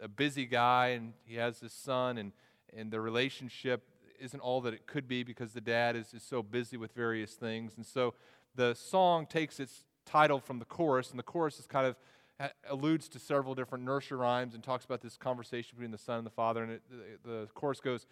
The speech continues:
"The cat's in the cradle and the silver spoon, little boy blue and the man in the moon." W-, and the son says, "When you coming home?"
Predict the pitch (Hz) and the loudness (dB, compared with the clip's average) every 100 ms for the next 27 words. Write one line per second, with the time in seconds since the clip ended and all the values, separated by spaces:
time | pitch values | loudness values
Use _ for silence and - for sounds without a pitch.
0 | _ _ - - 156 139 - 139 123 143 | _ _ -18 -4 4 4 2 -6 -4 2
1 | 131 127 127 127 120 - 143 139 120 - | 4 6 2 2 -4 -8 -2 -2 -2 -12
2 | - 131 123 123 127 - _ _ _ 127 | -6 -4 -4 -6 -10 -14 _ _ _ 2
3 | 151 127 131 127 117 110 _ - 139 135 | 2 2 2 2 2 -8 _ -8 -4 -4
4 | 131 117 110 113 123 131 123 123 123 123 | -2 -2 -2 0 0 0 -2 -2 -4 -4
5 | 123 _ _ _ _ _ _ 127 151 131 | -8 _ _ _ _ _ _ -6 -6 -4
6 | 123 - 147 143 127 135 123 110 _ _ | -8 -2 0 0 0 0 0 -2 _ _
7 | _ 127 143 151 139 160 139 131 127 156 | _ -4 -2 0 -4 0 0 0 0 2
8 | 147 113 95 92 | 2 0 -6 -14